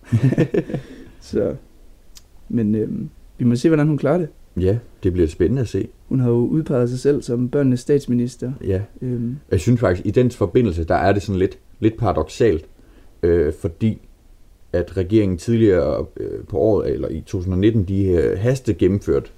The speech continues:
Speaker 1: den her, øh, beslutning om, at, øh, syrienkrigers, øh, børn, som jo rent faktisk er danske statsborgere,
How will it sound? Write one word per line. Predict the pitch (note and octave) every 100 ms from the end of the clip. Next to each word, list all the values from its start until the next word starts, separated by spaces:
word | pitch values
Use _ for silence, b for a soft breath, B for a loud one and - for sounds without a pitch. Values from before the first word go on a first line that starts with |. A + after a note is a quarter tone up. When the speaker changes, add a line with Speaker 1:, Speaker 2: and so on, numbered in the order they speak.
| -
Speaker 1:
den | G2+ F#2
her, | E2+ A1+ A1+
øh, | D#2+
beslutning | - G2+ A#2+ B2 A#2 E2+ -
om, | F#2 -
at, | D#2+ D#2+ -
øh, | - G2 - b b b b b
syrienkrigers, | - D#3+ A#2 E2+ F#2 F2 E2 -
øh, | G#1+ G#1
børn, | - B2+ E2+ D#2+ - - -
som | - D#2+ D#2
jo | D#2+ - - -
rent | G#2
faktisk | F2 E2 E2+
er | - G2+
danske | - F#2+ G2 D#2+
statsborgere, | G2 F2 - D2 D#2+